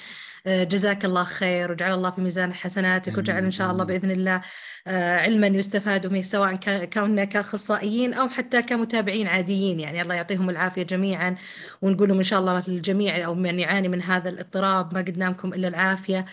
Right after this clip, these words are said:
Speaker 1: وأحب أذكر، إحنا كمنصة فام كير، آه، منصة فيها مجموعة من الأخصائيات المرخصات من ال-، هيئة التخصصات الطبية. آه، نقدم، آه، يعني، يقدمون بإذن الله جلسات، وخاصة في حال، طبعا،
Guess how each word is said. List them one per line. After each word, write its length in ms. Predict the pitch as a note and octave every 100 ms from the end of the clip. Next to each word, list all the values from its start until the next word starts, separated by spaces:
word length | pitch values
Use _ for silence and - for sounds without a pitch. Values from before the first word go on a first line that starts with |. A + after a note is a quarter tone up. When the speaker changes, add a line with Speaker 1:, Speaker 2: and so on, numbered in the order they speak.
| - - - F#3+
Speaker 1:
وأحب 320 | F3+ G3 G3
أذكر، 400 | G3 G3+ G#3 G3
إحنا 160 | G3
كمنصة 480 | F#3 F#3+ F#3+ F#3+ F#3 -
فام 160 | F#3+
كير، 460 | F#3+ G3+ G3 F#3+ G3
آه، 260 | E3 E3 E3
منصة 420 | F3+ F#3+ - F#3+
فيها 320 | G3 F3+ F#3
مجموعة 400 | F#3 F#3 F#3 E3
من 120 | F#3
الأخصائيات 880 | F3+ F3+ - F#3+ F#3+ F#3 F#3 F#3 F#3
المرخصات 800 | F3+ F#3 F#3 G3 F3+ F#3 F#3 F#3
من 100 | F3
ال-، 180 | F3 E3+
هيئة 180 | F#3+ F3+
التخصصات 520 | F#3 - - F#3+ F#3+
الطبية. 640 | F#3 F3+ D#3+ G3+ G3 F#3+ F#3+ - - - - F#3
آه، 260 | F3+ F3+
نقدم، 600 | F#3 F#3+ A3 F3+ G#3+ G#3 F#3
آه، 240 | F3+ F3
يعني، 240 | E3+ E3+
يقدمون 520 | F3+ G3 F3 G#3 G#3 G3
بإذن 240 | F#3+ G#3
الله 280 | F#3+ F#3+ F#3
جلسات، 640 | F#3+ F#3 F#3+ G3 F#3 F#3
وخاصة 480 | - F3 G3+ G3+ G3
في 180 | F#3+ G3
حال، 300 | - A3 G#3
طبعا، 360 | G#3 F3 G3